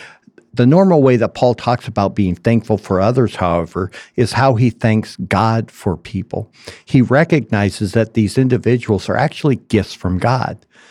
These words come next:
But this does not mean that he's not thankful for the person as well. By publicly declaring how he thanks God, he is also showing his gratitude for these people. So back in Romans sixteen, hear how he speaks about some people.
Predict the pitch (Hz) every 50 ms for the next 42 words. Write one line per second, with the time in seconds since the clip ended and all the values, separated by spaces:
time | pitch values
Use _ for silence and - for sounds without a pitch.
0 | - - - - - - 117 - - 214 208 - - - 160 139 - 147 135 -
1 | - 107 113 127 135 117 107 107 - - 117 104 - 123 113 - - - 123 117
2 | 104 - - 113 101 - - 104 - - - - - 151 131 - - 101 92 92
3 | 92 90 - 123 139 143 123 - - 113 - _ _ _ _ _ - - - -
4 | - - 113 113 110 - - - 160 156 190 180 165 - 156 151 147 131 123 -
5 | - - - - 135 127 123 104 92 92 90 90 - 120 117 101 107 110 104 -
6 | - 127 117 120 120 120 127 - - - - - 135 113 107 117 120 101 82 82
7 | 85 92 - 113 101 90 - 117 113 117 - - 131 117 - - - 113 104 98
8 | 95 92 87 92 101 - - - - 87 98 107 107 107 98 - - - 82 76
9 | - - - - - - _ _ - 104 92 82 98 92 85 - - - - 131
10 | 123 - - - 117 - _ - - - - - - _ - - 101 - 117 123
11 | 127 - - 107 104 113 117 120 113 101 - - - 131 - - - - - 147
12 | 113 95 95 - - 170 160 151 131 117 127 123 113 113 104 - - - - 127
13 | 110 - - 95 - 87 90 95 - - - 98 90 82 - - - - - -
14 | - - _